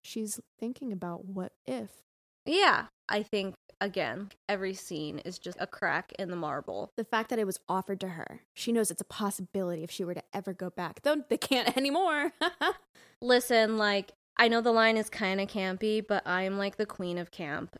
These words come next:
Speaker 2: And that, I love, love that line. "All you've offered me so far is treason and coconuts." And I
Speaker 1: I,
Speaker 2: was just like,
Speaker 1: my favorite line.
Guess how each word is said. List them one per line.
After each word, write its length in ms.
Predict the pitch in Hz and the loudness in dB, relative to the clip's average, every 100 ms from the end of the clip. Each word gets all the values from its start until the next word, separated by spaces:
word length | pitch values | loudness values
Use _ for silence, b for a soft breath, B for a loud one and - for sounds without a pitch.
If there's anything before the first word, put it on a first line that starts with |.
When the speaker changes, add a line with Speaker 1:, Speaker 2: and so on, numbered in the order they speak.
| - | 0
Speaker 2:
And 220 | 208 202 | 2 2
that, 320 | 190 180 - _ | 2 2 0 _
I 160 | 214 214 | 4 6
love, 560 | 220 214 220 214 202 202 - | 6 6 8 8 4 0 -6
love 340 | 208 214 214 | 2 4 6
that 220 | 214 202 | 6 4
line. 260 | 196 180 185 | 2 0 0
"All 180 | 208 240 | 0 2
you've 180 | 247 214 | 0 0
offered 340 | 208 220 214 | 0 -2 -4
me 120 | 196 | -4
so 180 | 185 185 | -4 -6
far 260 | - 175 175 | -4 -4 -4
is 140 | 180 | -6
treason 440 | - 190 190 180 175 | -8 -6 -6 -6 -8
and 140 | 196 | -6
coconuts." 640 | 185 180 - - - - - | -8 -8 -8 -8 -10 -10 0
And 140 | 233 | 4
I 60 | 226 | 4
Speaker 1:
I, 20 | |
Speaker 2:
was 120 | 240 | 2
just 200 | 247 - | -4 2
like, 200 | 240 214 | 6 6
Speaker 1:
my 100 | 277 | 4
favorite 380 | - 349 285 240 | 0 2 2 2
line. 240 | 233 170 | 2 0